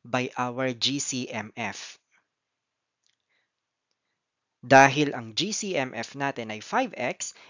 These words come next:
i-divide natin yung dalawang terms by five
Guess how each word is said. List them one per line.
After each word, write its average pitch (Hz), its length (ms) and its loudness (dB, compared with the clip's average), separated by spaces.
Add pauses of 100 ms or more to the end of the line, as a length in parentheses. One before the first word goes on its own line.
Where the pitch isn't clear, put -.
i-divide 165 640 0
natin 147 560 -4 (240)
yung 139 240 -2
dalawang 131 480 -2
terms 151 400 -4
by 127 320 -4
five 113 400 -8